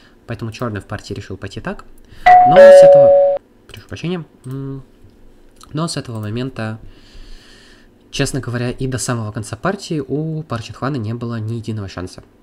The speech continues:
То есть Гу Зихао в данный момент захватил инициативу, то есть, э, изначально он выигрывал около пору-, полутора очков, так как играет белыми, а в данный момент, э, он уже впереди,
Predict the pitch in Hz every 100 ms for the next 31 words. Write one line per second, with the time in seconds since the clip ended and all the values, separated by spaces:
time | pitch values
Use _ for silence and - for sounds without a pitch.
0 | _ - 90 - - - - 113 107 -
1 | 95 101 98 117 113 110 110 101 104 -
2 | 110 113 101 - _ _ _ - - -
3 | - - - - - 107 98 104 185 190
4 | 160 _ _ _ _ - 101 - - 117
5 | 101 92 104 107 110 98 92 95 92 _
6 | - 98 98 101 95 92 - 101 110 185
7 | - - 117 160 180 147 - - 120 117
8 | 107 _ - 107 107 104 - 107 107 104
9 | 110 _ _ _ _ _ - 127 135 113
10 | 113 101 92 107 110 _ - 107 95 92
11 | 104 98 107 - - 92 110